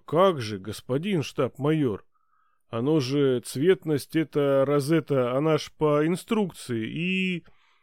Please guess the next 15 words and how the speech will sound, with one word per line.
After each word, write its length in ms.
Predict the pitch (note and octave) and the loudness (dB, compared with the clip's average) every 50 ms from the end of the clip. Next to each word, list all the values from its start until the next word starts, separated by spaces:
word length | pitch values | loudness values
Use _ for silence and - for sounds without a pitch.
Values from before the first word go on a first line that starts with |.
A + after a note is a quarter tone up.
| _ _ _ _ | _ _ _ _
А 240 | - - B2 B2+ B2 | -4 -2 0 0 0
плюнь 440 | - - C#3 C3 D3+ F#3+ A3 A3+ G#3 | 0 -2 0 2 2 4 2 0 -2
ты, 160 | - - F#3+ | 0 4 4
отрок 520 | F#3+ G3+ G#3 G#3 G3+ - F#3+ G3 F#3 D#3+ B2+ | 6 6 6 4 4 2 0 0 0 -2 -4
двушевронный, 840 | C#3+ D#3+ E3+ - - - D3+ C3+ B2 B2 C#3 E3 E3+ E3+ E3+ D#3+ D3+ | -4 -4 -4 -4 -2 0 0 0 2 2 2 2 2 0 0 0 0
на 120 | C#3 C3 | 0 0
сию 460 | B2 - - A2 G2+ A2+ C3+ D3 D3+ | -2 -4 -8 -8 -6 -4 -2 0 0
инструкцию, 920 | D3 C3+ - - - A2 A2 C3+ C#3+ C#3 - - - B2+ A2 G#2 F#2+ F2 - _ | -2 -2 -6 -10 -8 -4 -4 -4 -4 -6 -12 -10 -6 -6 -4 -4 -6 -10 -12 _
плюнь. 480 | - G#2+ G#2 A2+ C#3 D#3+ D#3+ C3 G2 - _ _ _ _ _ _ _ _ _ _ _ _ | -12 -8 -2 0 2 2 2 2 0 -6 _ _ _ _ _ _ _ _ _ _ _ _
Карта, 600 | _ - B2 C3+ D3+ C#3 C3 - - B2+ A#2+ - | _ -4 0 0 0 0 0 -2 -2 -2 -2 -2
она, 360 | - A#2+ B2 C3 C3+ C3 B2+ A#2+ | -4 -4 -2 -2 0 0 0 0
разлюбезная, 800 | B2 A#2 A2+ A2+ B2+ B2+ A2+ C3+ C#3+ C#3 B2 A#2 B2 A#2+ A#2 G#2+ | -2 -2 -2 -4 -4 -2 0 2 2 2 0 0 -2 -2 -2 -2
должна 400 | A2+ A2+ A2+ G#2 A2 A#2+ A2 G2+ | -2 -2 -2 -2 -4 -6 -6 -6
глаз 380 | G2+ G#2 A#2+ C#3+ D3 - - | -4 0 0 0 0 0 0
радовать, 500 | D3+ D3 C#3 A#2+ A#2 A2 G2+ F#2 - - | 0 0 2 2 0 0 -2 -4 -8 -12